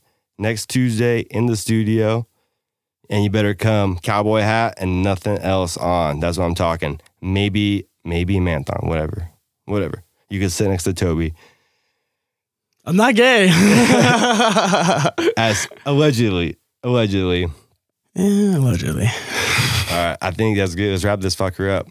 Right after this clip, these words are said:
Speaker 2: I'm exhausted.
Speaker 1: All right, guys.
Speaker 2: <laughs>
Speaker 1: Toby freaking over here with a neck brace on, back brace, and his pussy's leaking. Guys,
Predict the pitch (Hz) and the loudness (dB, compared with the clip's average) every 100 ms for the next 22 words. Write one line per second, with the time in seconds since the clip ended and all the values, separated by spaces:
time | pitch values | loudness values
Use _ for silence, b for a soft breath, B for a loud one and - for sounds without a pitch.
0 | 127 123 117 110 104 107 101 98 95 113 | -6 -4 -2 -2 -2 0 0 2 0 0
1 | 139 190 170 165 156 135 131 - 131 135 | 0 2 0 0 -2 -2 -6 -2 2 4
2 | 120 117 113 90 113 104 104 104 104 101 | 4 2 2 0 -2 0 0 0 2 2
3 | 101 98 90 95 101 87 98 92 92 101 | 2 0 0 0 0 0 -2 0 0 0
4 | 95 92 92 92 80 104 95 92 90 - | 0 0 0 -2 -4 -4 -2 0 -2 -4
5 | - - _ _ _ _ _ _ _ _ | -8 -10 _ _ _ _ _ _ _ _
6 | _ _ _ - 92 80 104 87 90 80 | _ _ _ -4 -4 -2 -2 0 -2 0
7 | 87 82 82 80 B B B _ 120 131 | -2 -2 -4 -6 B B B _ -2 0
8 | 104 | -2